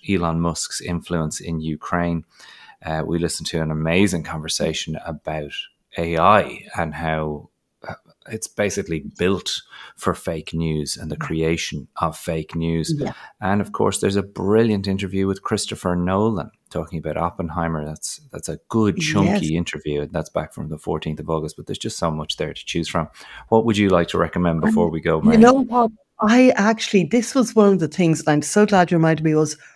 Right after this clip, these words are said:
Speaker 2: Ronan Farrow, Farrow's interview with Elon Musk in The New Yorker, which you can easily access online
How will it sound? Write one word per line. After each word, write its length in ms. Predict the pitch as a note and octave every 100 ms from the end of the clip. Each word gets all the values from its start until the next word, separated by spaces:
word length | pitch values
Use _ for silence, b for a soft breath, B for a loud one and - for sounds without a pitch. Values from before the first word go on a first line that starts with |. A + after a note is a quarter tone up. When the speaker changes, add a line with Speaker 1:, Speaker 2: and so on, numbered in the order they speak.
| b
Speaker 2:
Ronan 480 | E3 F#3 A#3 B3 G3+
Farrow, 580 | - E3+ E3 D#3+ D3+ D3+ - _
Farrow's 460 | - D#3+ D3 C3+ -
interview 460 | E3+ E3 - D#3+ D3
with 140 | C#3+
Elon 260 | D#3+ D#3 C#3
Musk 280 | C3+ - D#3
in 80 | D3+
The 80 |
New 100 | D3
Yorker, 420 | C#3+ C#3 C3 C3 B2
which 260 | F3 E3+
you 60 | -
can 140 | D#3+ D#3
easily 280 | D#3+ D3+
access 400 | C#3 B2+ - - B2+
online 440 | B2+ A#2+ B2+